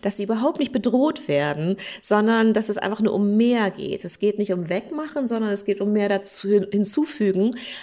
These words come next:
haben sie auch die Möglichkeit zu schauen, was in dieser ganzen Gender-Debatte für sie drin ist. Zum Beispiel für Männer die Möglichkeit, drüber nachzudenken, wie die starke Identifizierung mit dem starken männlichen Geschlecht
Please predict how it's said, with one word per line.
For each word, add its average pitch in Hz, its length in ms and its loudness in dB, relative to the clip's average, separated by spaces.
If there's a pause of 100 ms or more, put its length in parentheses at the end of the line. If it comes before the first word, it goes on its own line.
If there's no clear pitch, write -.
haben 262 160 2
sie 247 100 -2
auch 226 40 -8
die 220 100 -2
Möglichkeit 247 480 2
zu 226 100 -2
schauen, 214 400 0
was 269 220 0
in 233 100 -2
dieser 220 200 0
ganzen 214 320 -2
Gender-Debatte 202 720 0 (140)
für 269 180 0
sie 285 260 0
drin - 300 -6
ist. - 340 -4
Zum 190 120 0
Beispiel 190 340 2
für 196 180 0
Männer 214 360 2
die 208 100 0
Möglichkeit, 196 720 2 (460)
drüber 214 200 4
nachzudenken, 208 840 0
wie 208 100 2
die 202 400 0
starke - 580 -2
Identifizierung 220 800 -2
mit 180 120 -2
dem 170 180 -4
starken 233 640 -2
männlichen 214 460 2
Geschlecht 220 500 0